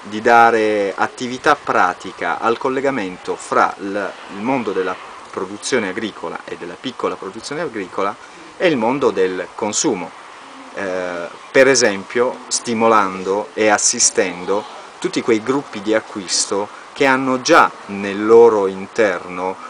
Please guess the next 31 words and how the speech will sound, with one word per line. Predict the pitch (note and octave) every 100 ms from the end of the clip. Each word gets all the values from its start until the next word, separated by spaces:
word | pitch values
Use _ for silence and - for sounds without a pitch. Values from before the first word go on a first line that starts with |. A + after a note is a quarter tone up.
| -
la | B2
volontà | C3 C#3 D3 C#3+ C3+ B2+ A#2+
di | A2 A#2+ B2+ A#2 - -
dare | A2+ B2 A2+
una | A2 A2
mano | G#2 G#2 G2+ G2+ F#2
a | - G2+
questo | - G2+ - F#2+
sistema. | - - - F2+ - F#2 - - - - - - -
La | A#2+
stimolazione | A#2 - A#2 A2+ A2 - C3+ C3 B2 F#2 - - - - G#2+ -
della | A#2 G#2+ A2
creazione | A2 G2+ - C3+ A2
di | G2+
altri | A#2+ B2+ A2+ - F#2+
gruppi | G#2+ G#2 -
di | G2 G#2+
acquisto | G#2+ F3+ C3+ - - F2+ - - - -
e | - E3 G3 - -
il | C#3 B2
coordinamento | - A#2+ A#2 A#2+ B2+ D3 B2+ -
e | F#2+
la | G2+
gestione | G2 B2+ - C3+ A2 F#2+
della | F#2+ F#2+
logistica | F#2+ G2+ B2 C3+ - - F2+
necessaria | G2 - C3+ - A#2+ F2+ F2 F#2+ G2 - - - -
a | A2+ B2
far | - C#3 D3
sì | - - G2+ - -
che | - C3+ F#2+